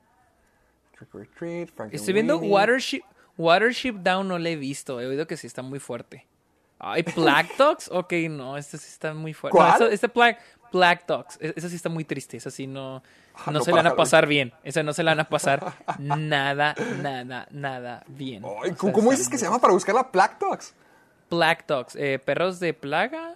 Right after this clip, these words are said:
Speaker 2: ¿se podría decir?
Speaker 1: Ah, Black Dogs. Ok.
Speaker 2: Es que estoy viendo películas animadas de terror. Por ejemplo,
Speaker 1: Los
Speaker 2: la de
Speaker 1: perros de
Speaker 2: Watchmen,
Speaker 1: la
Speaker 2: Tale
Speaker 1: plaga.
Speaker 2: of the Black Freighters.
Speaker 1: Ay, sí,
Speaker 2: Freighter.
Speaker 1: triste.
Speaker 2: Ah,
Speaker 1: ¿Cuál, cuál, cuál?
Speaker 2: la de Watchmen.
Speaker 1: ¿Watchmen?
Speaker 2: La de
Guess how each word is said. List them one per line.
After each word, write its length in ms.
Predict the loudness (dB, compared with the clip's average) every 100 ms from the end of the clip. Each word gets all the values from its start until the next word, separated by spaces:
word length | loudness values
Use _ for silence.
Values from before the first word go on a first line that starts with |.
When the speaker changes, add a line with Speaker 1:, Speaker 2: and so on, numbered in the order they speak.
| _
Speaker 2:
¿se 160 | -18 -16
podría 280 | -14 -14
decir? 220 | -14 _ 4
Speaker 1:
Ah, 300 | 6 6 4
Black 280 | 2 0 0
Dogs. 460 | -10 -18 -20 -20 _
Ok. 100 | -20 -20 -20 _ _
Speaker 2:
Es 60 |
que 80 | -4
estoy 160 | -2 0
viendo 360 | 2 4 4 2
películas 640 | 0 0 -4 0 0 0
animadas 380 | -2 -4 -2 -2
de 80 | -4
terror. 320 | -6 -4 -4 -4
Por 100 | -8
ejemplo, 280 | -2 -2 0
Speaker 1:
Los 80 |
Speaker 2:
la 100 | 2
de 100 | 2
Speaker 1:
perros 140 | 4 4
de 40 |
Speaker 2:
Watchmen, 300 | 4 -2 -4
Speaker 1:
la 60 | -2
Speaker 2:
Tale 120 | 0
Speaker 1:
plaga. 120 | 0 0
Speaker 2:
of 60 |
the 80 | -2
Black 300 | 0 0 -2 _
Freighters. 640 | -2 0 -2 -8 -10 -18 _
Speaker 1:
Ay, 100 | -16 -8
sí, 80 |
Speaker 2:
Freighter. 320 | -2 0 -2 -6
Speaker 1:
triste. 420 | -8 -14 -12 -14 _ _ _ _ _ _ _ -14
Speaker 2:
Ah, 180 | -10 2
Speaker 1:
¿Cuál, 140 | 2
cuál, 140 | 4 4
cuál? 400 | 4 0 -8 -16 _ _ _ -4
Speaker 2:
la 180 | 0 0
de 80 | 2
Watchmen. 520 | 0 0 -4 -8 -10 _ _ _ _ _ _ _ _ _ _ _ _
Speaker 1:
¿Watchmen? 480 | 0 2 2 2
Speaker 2:
La 60 |
de 40 | 0